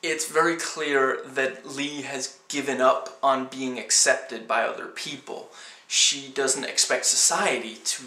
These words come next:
take her in, you know, uh, there's the brief stint where she tries to get work, but, you know, by and large, she's accepted that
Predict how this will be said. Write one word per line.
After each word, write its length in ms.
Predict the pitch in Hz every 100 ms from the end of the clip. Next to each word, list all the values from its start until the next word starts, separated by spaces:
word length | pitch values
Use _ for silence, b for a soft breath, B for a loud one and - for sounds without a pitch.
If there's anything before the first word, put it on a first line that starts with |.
| 113
take 360 | - - 156 135
her 160 | 131
in, 360 | 131 131 127 127 - B B B B B _ _ _ _ - - - 95
you 140 | 127
know, 360 | 131 123 113 113 - _ _ _ _ _ _ _ -
uh, 220 | - 139
there's 300 | 135 127 -
the 100 | 135
brief 280 | 139 143 -
stint 360 | - 131 117
where 100 | 135
she 140 | 127 -
tries 380 | - 127 117 -
to 100 | 123
get 260 | 113 -
work, 380 | 131 139 - - - B B B
but, 460 | - 127 - - - _ _ _ _ _ -
you 120 | 147
know, 340 | 135 123 113 113 - 131 -
by 240 | - 170 185
and 260 | 170 131
large, 680 | 135 143 135 101 110 - -
she's 560 | - 147 147 147 - -
accepted 760 | 135 - - 135 - 131 123 -
that 360 | 131 131 -